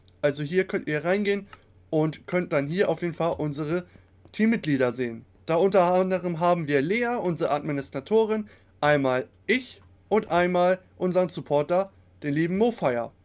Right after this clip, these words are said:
Falls du Lust haben solltest, ein aktives Mitglied in unserem Team zu werden,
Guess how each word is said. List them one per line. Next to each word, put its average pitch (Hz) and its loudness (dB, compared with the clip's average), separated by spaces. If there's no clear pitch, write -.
Falls 240 -2
du 226 4
Lust 233 2
haben 160 2
solltest, 131 0
ein 160 0
aktives 214 -4
Mitglied 208 -2
in 208 2
unserem 180 -2
Team 233 -2
zu 151 -8
werden, 143 0